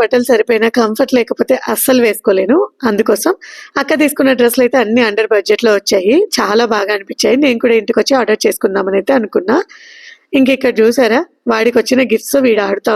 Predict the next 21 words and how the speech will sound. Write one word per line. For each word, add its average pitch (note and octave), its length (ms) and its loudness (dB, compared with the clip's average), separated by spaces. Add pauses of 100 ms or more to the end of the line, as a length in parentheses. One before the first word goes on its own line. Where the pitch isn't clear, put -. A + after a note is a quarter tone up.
(100)
ఉన్నాడు. G3+ 260 0 (580)
అలా, D4 240 2 (280)
ఆ, C4+ 140 0
వెజ్ A#3+ 320 0
బిర్యానీ A3+ 460 0 (140)
అంటే A#3+ 240 0
కార్తీక B3 380 -2
మాసం A3+ 340 0
కదా, G#3+ 240 2 (200)
so A#3 100 2 (160)
వెజ్ G#3 280 2
స్టార్టర్స్, A3 500 -2
వెజ్ A3 300 2
బిర్యానీతో G#3 560 0 (840)
మా D#4+ 60 2
డిన్నర్ C4+ 320 2
అయితే B3+ 200 0
ఫినిష్ A#3+ 420 0
చేసేసి G#3+ 360 0 (160)
ఇంటికైతే A#3 480 0
వచ్చేసాము. G3+ 540 0